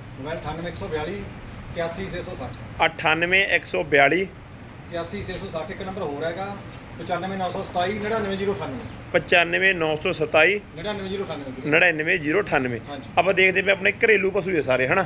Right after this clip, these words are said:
Speaker 1: ਸਾਰੇ ਘਰੇਲੂ ਨੇ ਵੀਰੇ, ਆਪਾਂ ਵਪਾਰ ਦਾ ਕੰਮ ਨਹੀਂ ਕਰਦੇ ਹੈਗੇ, ਸਾਰੇ ਮੰਨ ਲੈ ਘਰੇ ਹੀ ਪਾਲਦੇ, ਘਰੇ ਦੁੱਧ ਦਾ ਹੀ ਕੰਮ ਕਰਦੇ।
Speaker 2: ਠੀਕ ਹੈ, ਕਹਿੰਦਾ ਬਾ ਜਦੋਂ ਜ਼ਿਆਦਾ ਨਾਗ ਹੋ ਜਾਣ, ਇੱਕ ਅੱਧਾ ਵਿੱਚੋਂ ਸੇਲ ਕਰ ਦਿੰਦੇ ਆ।
Speaker 1: ਨਹੀਂ, ਮੈਂ ਜਦੋਂ ਮਤਲਬ ਝੋਟੀਆਂ ਆਪ ਤਿਆਰ ਕਰਦਾ ਮੈਂ ਘਰੇ।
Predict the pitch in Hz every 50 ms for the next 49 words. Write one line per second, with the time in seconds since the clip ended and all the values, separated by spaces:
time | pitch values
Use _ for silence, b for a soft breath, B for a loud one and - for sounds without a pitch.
0 | 135 - - 156 165 180 202 208 220 208 196 185 175 170 185 208 196 202 196 180
1 | 180 180 180 180 180 190 185 190 185 190 202 190 180 165 165 175 175 180 190 196
2 | - 175 185 208 202 190 185 180 180 180 185 190 - - 220 202 196 190 185 165
3 | 156 170 180 190 196 - 165 160 170 202 202 196 175 165 160 - - - - -
4 | 180 165 175 - 180 185 190 208 208 202 175 175 185 190 175 165 165 139 139 156
5 | 151 156 165 160 160 156 156 156 147 160 165 165 165 160 165 170 180 180 180 170
6 | 180 160 160 165 143 131 131 120 110 107 104 101 - 175 196 190 185 190 180 170
7 | 185 190 185 185 190 190 190 233 220 - 202 190 190 190 180 - 196 196 190 180
8 | 190 180 135 139 139 139 135 165 175 170 185